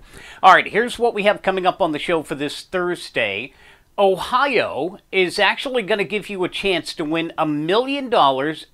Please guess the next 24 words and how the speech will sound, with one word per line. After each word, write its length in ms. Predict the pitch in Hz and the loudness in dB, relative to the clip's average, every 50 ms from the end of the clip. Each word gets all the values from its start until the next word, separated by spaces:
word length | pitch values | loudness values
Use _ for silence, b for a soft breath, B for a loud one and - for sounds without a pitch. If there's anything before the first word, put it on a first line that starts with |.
| _ _ _ | _ _ _
or 440 | - 262 294 277 185 156 170 - - - | 0 2 4 4 4 4 2 0 0 0
a 100 | 165 151 | 0 0
four-year 680 | - - - - - 240 254 254 247 220 220 220 208 | 0 -4 -12 -6 -2 -2 0 0 -2 -2 -2 -2 -2
scholarship 760 | 196 - - - 202 196 196 202 - - - 160 139 135 - B B B B B B B | -2 -4 -2 0 0 0 0 -2 -6 -4 -2 -2 -2 -2 -4 B B B B B B B
to 180 | - 202 202 175 | -4 0 0 0
a 60 | - | 0
college 680 | - - 208 202 190 190 180 175 156 - - - - 156 131 | 0 6 8 8 8 8 4 0 -2 -4 -12 -14 -14 -16 -14
just 460 | 104 - - 190 202 226 - - _ | -10 -2 0 2 2 0 -2 -4 _
by 140 | 240 214 202 | 0 0 0
getting 340 | 165 147 190 185 196 180 | 0 -2 -2 0 0 -2
the 80 | 147 151 | -2 -4
vaccine. 760 | 127 - 165 147 143 - - - - 196 208 226 247 269 269 - - - | 0 2 0 0 0 -2 -6 -8 -6 -4 -4 -4 -4 -6 -6 -8 -6 -6
It's 180 | 165 147 - | -6 -6 -6
gonna 220 | - - 202 208 190 | -4 -4 -2 -2 -2
be 180 | 160 165 160 | -4 -2 -2
open 280 | 170 180 175 - 170 147 | -2 -2 -2 -4 -6 -4
to 160 | 151 156 - - | -4 -6 -4 2
all 240 | 156 165 180 202 202 | 4 4 6 4 2
vaccinated 720 | 165 - 170 156 156 - - 170 160 147 147 143 117 - | 0 -2 -2 -2 -2 -4 -8 -6 -4 -4 -4 -6 -8 -6
people. 360 | - 156 139 - 131 104 B B B B B B _ | -6 -6 -6 -6 -8 -10 B B B B B B _
Talking 380 | - 220 208 - - 320 294 | 2 4 4 4 4 2 0
about 360 | 302 233 202 202 190 190 190 - | 0 2 4 2 2 2 0 -6
an 180 | - 175 185 175 | -4 -4 0 0
incentive. 1080 | 170 160 156 147 - - - - 170 165 160 - - 95 71 62 62 - - - - | 0 0 0 -2 -4 -8 -2 0 0 0 0 -4 -8 -10 -10 -12 -18 -20 -20 -20 -20